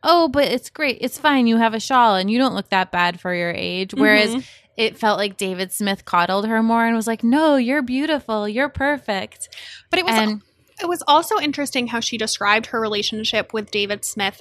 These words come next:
Speaker 2: as less needy.
Speaker 1: Yeah.
Speaker 2: Where because her and her ex-husband had a child together and because they had gotten together when she was newer to the United States, like, they were very dependent on each other.
Speaker 1: Yeah.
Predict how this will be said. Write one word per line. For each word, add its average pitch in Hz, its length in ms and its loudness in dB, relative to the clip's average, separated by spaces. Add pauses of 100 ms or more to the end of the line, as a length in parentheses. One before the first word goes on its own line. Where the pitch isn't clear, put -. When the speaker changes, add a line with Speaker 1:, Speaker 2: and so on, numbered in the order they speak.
Speaker 2:
as 214 160 -2
less 196 340 0
needy. 214 640 -4 (120)
Speaker 1:
Yeah. 196 300 2
Speaker 2:
Where 226 220 4
because 226 760 -2 (480)
her 226 460 2
and 208 280 0
her 202 220 -6
ex-husband 208 760 -2
had - 180 -6
a 208 60 -6
child 294 420 -2
together 262 420 0
and 220 220 -2
because 208 580 0 (300)
they 240 60 0
had 226 100 2
gotten 208 240 4
together 208 400 0
when 202 140 -6
she 214 180 -6
was 208 160 -2
newer 214 540 0
to - 100 -12
the 214 80 -4
United 196 340 -6
States, 214 400 -4
like, 196 220 0
they 220 80 2
were 214 140 2
very 208 260 0
dependent 208 640 -6
on 269 180 0
each 285 200 -4
other. 302 280 0
Speaker 1:
Yeah. 220 540 4